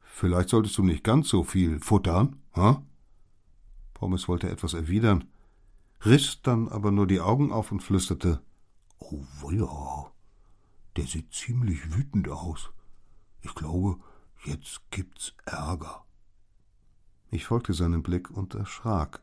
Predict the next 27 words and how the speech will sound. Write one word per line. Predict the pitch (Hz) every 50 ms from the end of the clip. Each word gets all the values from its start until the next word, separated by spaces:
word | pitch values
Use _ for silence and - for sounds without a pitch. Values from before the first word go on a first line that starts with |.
| - -
ebenso | 101 101 101 107 107 - 101 95 95 95 90 87 85 85 80 82
wie | 98 98 90 -
er. | 113 101 90 82 85 85 -
Unser | 107 104 101 95 110 117 113 113 - - _ - _ _
Boss | 87 73 64 67 - - - - - - -
kam | - - 69 65 65 64 -
auf | - - - - -
uns | 71 78 76 - - -
zugehumpelt. | - - 85 76 71 76 71 - 82 78 71 - - 69 - - - - - - - _ - - - - _ _ _ _ _ - - -
Er | 107 92 90
hatte | 90 - 95
seine | 85 95 95 92 90
Federn | - - 139 139 120 107 101 98
aufgeplustert, | 98 104 110 104 - 110 - - 107 107 110 - - 107 95 - - - - - - - - - -
und | 131 113 92
die | 110 107
Art, | 87 98 113 131 151 151 143 143 - -
wie | 113 127 -
er | - 117 113 113 117
uns | 110 104 -
aus | 98 98 -
seinem | - 107 98 92 87 80
Auge | - 95 120 143 143 113 107 87
anstarrte, | 92 120 117 107 - - 107 101 95 95 - - 98
verhieß | 90 - - 120 101 80 98 101 95 82 - - -
nichts | 85 87 90 95 87 - - - - - - - -
Gutes. | - 78 65 - - - - - -